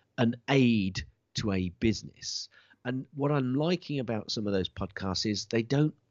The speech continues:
ram their business down your throat. They talk about,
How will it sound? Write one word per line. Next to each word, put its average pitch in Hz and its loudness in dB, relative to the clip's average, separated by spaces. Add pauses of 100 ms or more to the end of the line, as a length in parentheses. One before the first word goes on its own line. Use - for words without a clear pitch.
(180)
ram 110 -2
their 107 2
business 104 -2
down 98 -2
your 95 -2
throat. - -2 (340)
They 104 -2
talk 123 -2
about, 107 -2